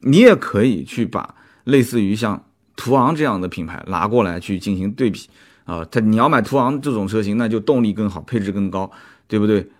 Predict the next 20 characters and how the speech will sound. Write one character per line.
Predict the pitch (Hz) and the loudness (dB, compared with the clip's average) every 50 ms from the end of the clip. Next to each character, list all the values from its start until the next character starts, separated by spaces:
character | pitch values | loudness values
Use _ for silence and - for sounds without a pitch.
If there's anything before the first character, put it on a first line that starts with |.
| _ _ | _ _
那 | - 107 104 | -4 -2 0
么 | 101 101 101 90 | 0 0 0 -2
空 | - 131 123 120 | -2 0 0 0
间 | 110 117 113 | 0 0 -2
也 | 98 92 | -2 -4
更 | 110 113 110 | -4 -4 -2
大 | 110 123 117 98 | -2 -2 -2 -2
一 | 87 87 | -4 -8
些， | - - - _ | -12 -14 -18 _
因 | - 87 | -10 -10
为 | 107 117 | -8 -8
顶 | 117 104 98 | -6 -6 -4
配 | 92 120 120 | -4 -2 -2
车 | 107 113 98 | -2 -4 -4
型 | 90 80 69 | -6 -6 -8
嘛， | 53 50 - _ | -10 -12 -12 _
对 | - 85 | -8 -8
吧？ | 69 - - _ - - - - - - _ _ _ _ _ | -8 -8 -12 _ -20 -20 -20 -20 -20 -20 _ _ _ _ _
但 | - 185 196 | 2 2 4
是 | 185 202 190 160 135 - - | 6 6 4 4 2 -2 -10